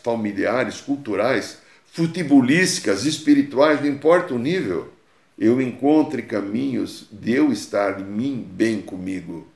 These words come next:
E para eu estar bem comigo, eu tenho que estar atento às emoções.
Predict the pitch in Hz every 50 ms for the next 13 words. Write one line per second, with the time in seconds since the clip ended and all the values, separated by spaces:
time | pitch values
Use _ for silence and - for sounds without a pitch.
0 | _ _ _ - _ - 135 - 147 139 185 190 180 147 135 123 - - 131 117
1 | 110 98 92 98 98 98 92 90 101 95 95 104 127 143 139 - 110 117 117 -
2 | - 147 151 147 147 131 - 123 110 98 - - - 131 139 139 - - 120 107
3 | 104 95 123 123 127 135 131 131 - 120 113 104 95 85 - - -